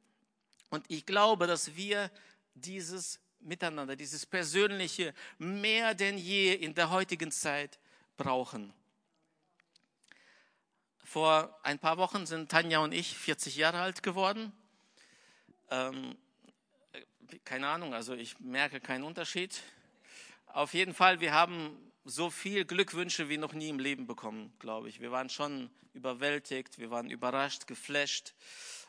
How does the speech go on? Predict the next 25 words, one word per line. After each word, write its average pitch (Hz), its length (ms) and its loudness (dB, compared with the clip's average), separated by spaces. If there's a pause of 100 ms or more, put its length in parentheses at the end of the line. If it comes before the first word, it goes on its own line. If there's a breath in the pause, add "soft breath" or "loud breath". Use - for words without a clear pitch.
Und 151 420 -4
es 160 200 -6
gibt - 240 -6
immer 208 440 2 (540)
die 247 220 0
und 190 280 -6
die 196 140 -4
Glückwünsche. 135 800 -6
Es - 140 -12
gibt 160 160 -10
so 156 100 -8
die 139 120 -6
Standard-Glückwünsche 196 1300 -2 (520 soft breath)
und 156 160 -6
es 156 120 -6
gibt 180 240 -8
dann 165 420 -2
welche, 170 380 0
da 156 280 4
kommt 196 280 0
so 170 80 -4
eine 180 140 -2
persönliche 208 760 -2
Note 214 300 -4
durch. 175 520 -2